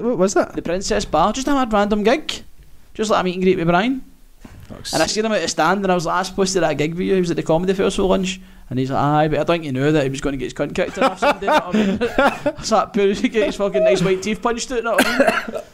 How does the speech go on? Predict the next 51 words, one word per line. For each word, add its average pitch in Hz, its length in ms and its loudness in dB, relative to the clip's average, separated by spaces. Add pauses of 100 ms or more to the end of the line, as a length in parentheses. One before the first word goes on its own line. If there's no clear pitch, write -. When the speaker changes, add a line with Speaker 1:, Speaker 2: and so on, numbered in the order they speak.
(300)
Speaker 1:
You 147 120 2
still 147 200 2
staying 160 220 0
in 190 80 0
Springburn? 185 580 0
Speaker 2:
Still 151 220 0
there, 131 160 0
mate. 156 140 -2
I'll 139 120 2
never 185 200 2
leave 196 160 0
Springburn. 190 460 -2 (160)
Speaker 1:
You 113 100 -2
think 117 160 2
Speaker 2:
I - 20 2
don't - 40 2
Speaker 1:
so? 139 100 2
Speaker 2:
want 196 160 2
to 220 60 -2
leave, 226 200 0
mate. 220 300 -2
I - 100 -4
want 196 140 2
to 226 60 0
stay 220 100 0
with 208 100 0
my 185 60 0
people, 170 280 0
you 196 120 -2
know 185 80 -2
what 139 60 -2
I 156 40 -4
mean? 185 160 0
Speaker 1:
Do 190 80 2
you 180 60 4
Speaker 2:
Like, - 80 0
Speaker 1:
think 131 240 4
you've, 107 260 2 (1120)
why 156 340 2
though? 190 280 0
Speaker 2:
I've 147 140 -2
realised 214 380 2
that 175 160 2
over 170 100 2
the 156 80 -2
last - 420 -2
kind 147 140 0
of 139 80 -4
few 139 180 2
months. 143 560 0
Speaker 1:
Mm-hmm. 123 260 4